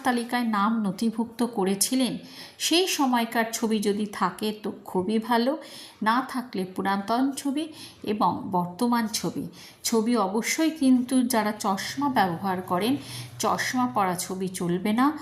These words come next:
মুখমণ্ডল যেন স্পষ্ট থাকে, ক্লিয়ার ছবি কিন্তু এখানে চাই।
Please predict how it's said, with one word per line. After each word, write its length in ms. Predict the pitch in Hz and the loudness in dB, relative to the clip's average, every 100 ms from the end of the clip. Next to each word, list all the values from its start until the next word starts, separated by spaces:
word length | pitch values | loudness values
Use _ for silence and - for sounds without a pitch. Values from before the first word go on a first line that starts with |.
| - - - 226 | -14 -18 -4 4
মুখমণ্ডল 760 | 254 262 311 330 320 330 349 311 | 4 6 2 4 4 4 2 4
যেন 200 | 247 220 | 2 2
স্পষ্ট 600 | 226 - - 202 208 - - 294 | 2 2 0 -4 -2 -4 -4 -2
থাকে, 320 | 233 180 - 175 - | -2 -2 -4 -12 -8
ক্লিয়ার 440 | - 240 254 285 311 - | 0 2 4 4 2 -2
ছবি 300 | - 208 247 | 0 2 2
কিন্তু 440 | 262 226 208 202 294 349 - - - | 2 2 2 0 -2 -2 -10 -14 -4
এখানে 360 | 185 - 220 269 | -4 0 2 2
চাই। 340 | 262 214 175 | 2 2 2